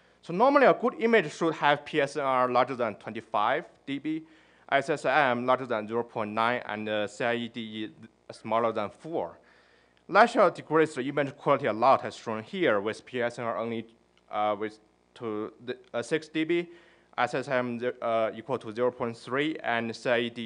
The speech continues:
E two thousand equal to thirty-five. So we tested ten phone models and found that it is, uh, effective against all of them,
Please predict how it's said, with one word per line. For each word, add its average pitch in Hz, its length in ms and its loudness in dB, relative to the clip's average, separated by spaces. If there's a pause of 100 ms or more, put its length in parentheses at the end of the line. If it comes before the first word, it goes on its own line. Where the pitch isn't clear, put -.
E 107 40 -8
two 117 140 -16
thousand 107 580 -6
equal 110 240 -14
to 104 120 -16
thirty-five. 113 640 -4 (920)
So 165 100 -6
we 180 80 2
tested 214 420 4
ten 196 240 0
phone 165 300 0
models 143 540 4
and 117 220 -4
found 127 280 0
that 120 180 2
it 127 140 -4
is, 127 300 -10 (540)
uh, 117 260 2
effective 147 500 0
against 113 360 -2
all 123 280 0
of 104 60 -16
them, 117 300 -4